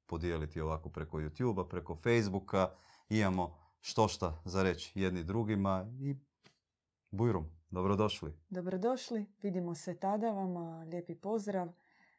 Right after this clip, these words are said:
Speaker 2: i prije svega Božje, Božje zaštite, okrilja, ljudske podrške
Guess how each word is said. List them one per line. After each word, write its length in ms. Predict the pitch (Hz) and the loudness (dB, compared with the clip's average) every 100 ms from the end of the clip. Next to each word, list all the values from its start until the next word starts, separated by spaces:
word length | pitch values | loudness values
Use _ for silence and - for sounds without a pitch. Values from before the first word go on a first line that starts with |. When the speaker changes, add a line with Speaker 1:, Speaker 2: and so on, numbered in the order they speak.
| _ | _
Speaker 2:
i 640 | - 165 160 156 151 156 - _ - | -14 -10 -8 -10 -10 -12 -16 _ -8
prije 180 | 180 | -6
svega 380 | 175 180 170 170 | -6 -4 -4 -4
Božje, 340 | 160 175 165 160 | -4 -4 -4 -4
Božje 360 | 165 160 156 | -4 -6 -6
zaštite, 680 | 147 185 190 - 170 170 160 | -2 0 0 -2 -8 -8 -6
okrilja, 580 | 170 175 196 185 175 160 _ _ _ _ _ _ - | -4 -2 0 0 0 -6 _ _ _ _ _ _ -2
ljudske 460 | 170 196 196 208 | 2 2 2 -2
podrške 640 | 196 185 175 175 - 175 | -2 -2 -2 -4 -6 -8